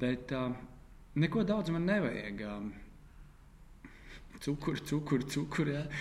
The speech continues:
Bet, ā, bet, ja bez tā, tad, ā, laikam jā, ka tie ir tie vakari, kad es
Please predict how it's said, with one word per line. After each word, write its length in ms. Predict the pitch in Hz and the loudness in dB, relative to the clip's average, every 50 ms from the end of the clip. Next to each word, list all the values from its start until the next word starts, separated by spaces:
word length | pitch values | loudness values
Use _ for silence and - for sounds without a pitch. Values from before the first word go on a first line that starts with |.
| - - - - 143 - - - | -4 -4 -4 -4 -6 -6 -8 -6
Bet, 480 | - 127 123 120 120 117 117 120 - 131 | -2 0 0 0 0 0 -2 -2 0 0
ā, 80 | 127 120 123 127 123 123 120 117 120 120 117 | 0 0 2 4 6 8 8 8 6 4 4
bet, 240 | 120 120 117 120 127 | 4 4 4 4 2
ja 80 | 120 110 104 120 120 120 113 113 113 | 0 2 2 4 4 4 4 4 2
bez 160 | 120 110 - - - | 0 0 0 0 -2
tā, 100 | 160 170 165 160 160 - | -2 -2 -2 -4 -4 -4
tad, 180 | 165 160 151 147 | -4 -2 0 0
ā, 160 | 151 147 147 147 147 147 147 147 151 | 2 2 2 2 2 0 0 0 2
laikam 320 | 170 185 185 - 185 196 220 | 2 2 0 0 0 0 0
jā, 80 | - - - | 0 0 -2
ka 100 | 131 - | 0 0
tie 140 | 151 143 | 2 2
ir 60 | 139 - | 2 2
tie 100 | 127 127 120 | 2 2 2
vakari, 540 | 135 156 151 - 143 135 131 131 135 135 131 135 135 135 135 131 131 135 135 131 131 131 - | 2 0 0 0 0 2 2 2 2 2 2 0 0 0 0 0 0 -2 -2 -4 -6 -8 -10
kad 180 | - 123 127 123 | -8 -6 -6 -4
es 120 | - - | -6 -6